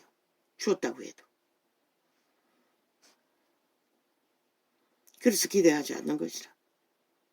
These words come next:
기도만 회복해도. 그러나 그것도 쉽지 않다고. 뭐 하루 이십사 시간 약 챙겨 먹고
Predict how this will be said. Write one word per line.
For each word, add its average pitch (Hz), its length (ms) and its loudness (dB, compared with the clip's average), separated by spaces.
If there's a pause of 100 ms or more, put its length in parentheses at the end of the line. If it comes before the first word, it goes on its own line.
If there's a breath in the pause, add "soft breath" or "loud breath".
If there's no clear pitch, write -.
(600)
기도만 226 400 6
회복해도. 151 640 -2 (1700)
그러나 226 260 4
그것도 214 260 4
쉽지 - 380 -2
않다고. - 340 -16 (3000)
뭐 240 180 8
하루 226 220 6
이십사 226 520 0
시간 170 340 0
약 165 220 0
챙겨 208 280 4
먹고 160 360 0